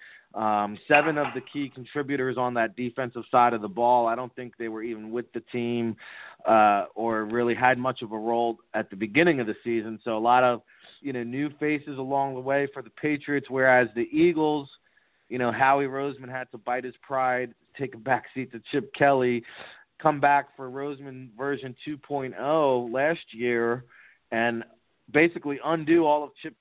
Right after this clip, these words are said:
Kelly's mistakes. But, you know, Howie Roseman, um, adding a lot of key pieces: Alshon Jeffrey, uh, uh, uh, Darby at corner, Ajayi via trades, uh, going after LeGarrette Blount instead of the Giants getting him, he goes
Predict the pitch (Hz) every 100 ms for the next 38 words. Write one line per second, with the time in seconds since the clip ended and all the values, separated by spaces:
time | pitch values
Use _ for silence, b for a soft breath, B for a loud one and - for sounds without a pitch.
0 | - 151 143 120 123 _ 165 160 - 131
1 | 120 _ 143 127 120 139 160 143 147 165
2 | 156 147 139 139 b b b b - 120
3 | 120 117 _ 131 147 160 143 143 147 165
4 | - 170 170 135 156 160 160 160 143 131
5 | - 127 135 151 143 135 139 139 139 143
6 | 143 143 139 131 110 107 90 78 101 101
7 | 98 - - 98 98 101 120 139 143 143
8 | 135 117 - 147 143 139 139 123 80 107
9 | 123 135 143 147 139 _ b b b 117
10 | 123 117 - 147 151 143 139 123 _ 113
11 | 110 107 101 120 143 147 143 139 135 127
12 | 135 139 117 117 139 147 - _ _ _
13 | 120 113 139 127 117 104 127 139 143 135
14 | 147 120 139 127 110 117